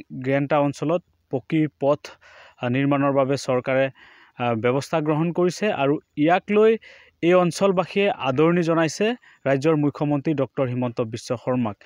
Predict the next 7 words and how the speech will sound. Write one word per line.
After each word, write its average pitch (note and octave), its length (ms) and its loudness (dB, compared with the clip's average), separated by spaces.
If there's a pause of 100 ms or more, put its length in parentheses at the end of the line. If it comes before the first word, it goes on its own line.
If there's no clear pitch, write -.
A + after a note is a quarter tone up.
(360)
কিন্তু, A#3 480 2 (360)
আ, C3 180 -2
ঠিকাদাৰে G#3 640 2
এই E3 140 0 (120)
পথ F3+ 220 4
নিৰ্মাণত F3+ 500 0 (360)
এক D3 140 -2